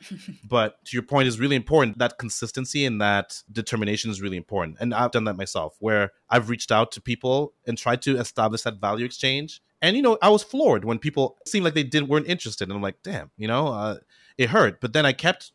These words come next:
Speaker 2: approaching in
Speaker 1: Yeah.
Speaker 2: different ways.
Speaker 1: That's the key word, different way.
Speaker 2: I didn't just send them a message, "Hey, you know, I'm waiting to hear back from you." Like, no, I didn't do that.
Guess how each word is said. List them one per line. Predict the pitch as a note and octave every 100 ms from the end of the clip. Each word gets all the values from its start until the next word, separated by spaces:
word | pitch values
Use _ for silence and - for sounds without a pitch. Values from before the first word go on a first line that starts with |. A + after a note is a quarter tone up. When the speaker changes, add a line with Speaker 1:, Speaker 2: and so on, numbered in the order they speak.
| -
Speaker 2:
approaching | B2 E3+ D#3+ D#3
in | C3+ A2+
Speaker 1:
Yeah. |
Speaker 2:
different | C#3 C3+ A2
ways. | A2 E2 - -
Speaker 1:
That's | A#3+ A#3+
the | B3+
key | - C4+
word, | B3 D#4 D#4 - -
different | C#4 C#4 G#3 F3
way. | D3 D#3 A3 A3 _ -
Speaker 2:
I |
didn't | C3+ F3
just | D3+ -
send | D#3
them | B2+
a |
message, | B2+ B2+ G#2+
"Hey, | F#3 G#3+ F#3+ F3+ F3+ -
you |
know, | D3+ C#3+
I'm | D3+ D#3
waiting | F3+ B3
to | A3
hear | F#3+ G3+
back | F#3+ A#3 -
from | D#3
you." | C#3+ C3 C3+
Like, | C#3+ C3+
no, | G3+ G#2+
I | A2
didn't | D#3 B2+
do | F3+
that. | F#2+